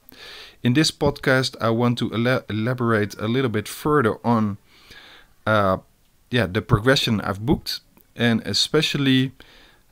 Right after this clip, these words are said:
I want to zoom in on the difficulty of both songs and the differences in the difficulties between those, uh, two songs.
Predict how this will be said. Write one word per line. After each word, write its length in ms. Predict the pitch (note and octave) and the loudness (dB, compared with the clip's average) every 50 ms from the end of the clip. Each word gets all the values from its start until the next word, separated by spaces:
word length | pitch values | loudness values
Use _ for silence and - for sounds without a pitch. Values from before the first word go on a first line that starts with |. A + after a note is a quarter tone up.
| - - | -8 -6
I 60 | G#2 | -2
want 300 | A2 A2 A#2 A#2 A2+ - | 0 0 0 0 0 -2
to 120 | - G#2 | -4 -4
zoom 320 | F#2 F#2 A2 B2+ B2 B2 - | -2 0 0 2 2 2 0
in 240 | - B2 B2+ B2+ B2+ | 0 0 0 0 0
on 180 | - A2 A2+ G#2 | 0 -2 -2 -2
the 60 | G2+ | -4
difficulty 760 | F#2 F#2+ C#3 D3 - - C3+ - C3 B2+ B2+ - B2 A#2 A2 | -4 -4 -4 -4 -4 -4 -4 -2 -4 -4 -2 -2 -4 -4 -2
of 240 | - G#2 G2+ G2+ F#2+ | -4 -6 -8 -6 -2
both 260 | A2+ A2 G#2+ G#2 - | -2 0 0 0 0
songs 460 | - - B2+ B2+ C3 C#3+ D#3+ D#3+ - | -2 0 0 0 0 0 -2 -4 -4
and 180 | - A2+ A#2 G#2+ | -4 -4 -4 -6
the 60 | G#2 | -6
differences 1000 | G#2 G2+ A#2 D3 D3 - C#3 A#2+ A#2+ B2+ A#2+ - - - A#2 A#2 A2+ - - - - | -6 -4 -2 -2 -2 -2 -2 -2 -2 -2 -2 -4 -4 -2 -2 -2 -2 -2 -4 -4 -4
in 300 | G2+ A2 G#2+ G#2+ G#2 F#2 | -4 -4 -2 -4 -4 -4
the 80 | F#2 F#2+ | -6 -6
difficulties 760 | F#2 A2 G#2+ - - G2 - G2+ F#2+ - - G2 F#2 - | -6 -6 -6 -6 -8 -8 -8 -8 -8 -8 -8 -8 -8 -8
between 480 | - F#2+ G2+ F#2+ - - - C3+ C3 B2 | -8 -8 -8 -8 -8 -6 -4 -2 -2 0
those, 380 | G2 E2 D#2 F2 - - - F#2+ | -2 -2 -4 -4 -4 -4 -6 -6
uh, 180 | F2 D#2+ D#2+ - | -8 -10 -10 -10
two 180 | - - G2+ F#2 | -8 -8 -6 -4
songs. 560 | - - - G2 D#2+ D2+ D2 E2 - - - | -4 -4 -2 -4 -4 -6 -8 -10 -12 -12 -14